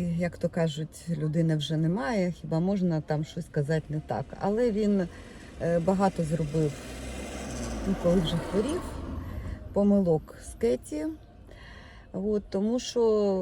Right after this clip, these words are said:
вона любила дітей, вона з дітьми бігала б в дворі, гралася, бісилася. А в його, як почалася оця хвороба, в його почалася агресія от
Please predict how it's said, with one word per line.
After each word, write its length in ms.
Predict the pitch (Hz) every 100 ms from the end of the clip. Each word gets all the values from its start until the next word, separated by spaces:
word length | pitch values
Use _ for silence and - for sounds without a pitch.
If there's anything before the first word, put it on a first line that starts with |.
| 175
вона 560 | 196 214 208 180 170 170 - 156 - 170
любила 500 | 196 185 208 180 165
дітей, 520 | 180 - 254 254 220
вона 320 | 180 196 196
з 100 | 156
дітьми 420 | 165 196 180 175
бігала 460 | 160 170 180 175 170
б 40 |
в 40 | 151
дворі, 480 | 156 185 220 233
гралася, 680 | 185 180 220 220 202 196 180
бісилася. 920 | 175 165 - 233 226 208 202 - 180 180 - - - - - - -
А 60 | 185
в 80 |
його, 280 | 202 262 233
як 180 | 214 190
почалася 560 | 208 - 202 208 - 202
оця 280 | 196 202
хвороба, 500 | 196 196 247 311 226
в 60 | 180
його 260 | 202 226 208
почалася 800 | 196 - 196 214 220 - 190 185 - - - - - - - - - -
агресія 640 | 165 208 285 - 165 147
от 80 | 147